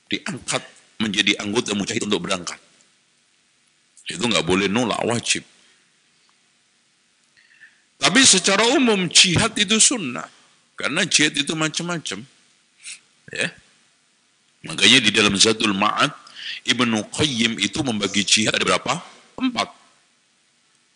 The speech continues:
Ya kan? Apa aja? Silakan. Yang pakai seragam pramuka pasti berani ini. Ini beda nih. Kan namanya apa? Perintis apa namanya? Hah?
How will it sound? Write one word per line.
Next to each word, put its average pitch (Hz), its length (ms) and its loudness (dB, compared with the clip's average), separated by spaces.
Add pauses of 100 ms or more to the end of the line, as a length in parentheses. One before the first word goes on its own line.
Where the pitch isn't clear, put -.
Ya 85 80 -16 (140)
kan? 226 40 -14 (960)
Apa 123 240 -2
aja? 101 140 -2 (1500)
Silakan. 113 220 -14 (280)
Yang 95 200 -10 (120)
pakai 90 280 -6 (360)
seragam 87 480 -6
pramuka 87 640 -6
pasti - 340 0
berani 76 480 -6
ini. 65 100 -20 (1800)
Ini 90 320 -6
beda - 240 -8
nih. 65 200 -10 (360)
Kan 90 320 -2
namanya 101 480 -2
apa? 90 160 -2
Perintis 123 560 0
apa 151 220 -10
namanya? 143 240 -20 (1000)
Hah? 123 140 -8